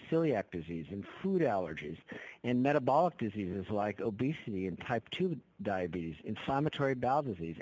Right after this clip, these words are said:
asthma, autism. The list goes on. And so either there are ten diseases and each one has its own cause, which is rising in parallel over the calendar,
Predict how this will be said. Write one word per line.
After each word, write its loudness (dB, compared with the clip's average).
asthma, -2
autism. 2
The 2
list 2
goes 4
on. 0
And 2
so 6
either 4
there 4
are 6
ten 2
diseases 2
and 0
each -2
one 4
has 2
its -4
own 4
cause, 4
which -2
is -2
rising 2
in 2
parallel 2
over 4
the 0
calendar, 0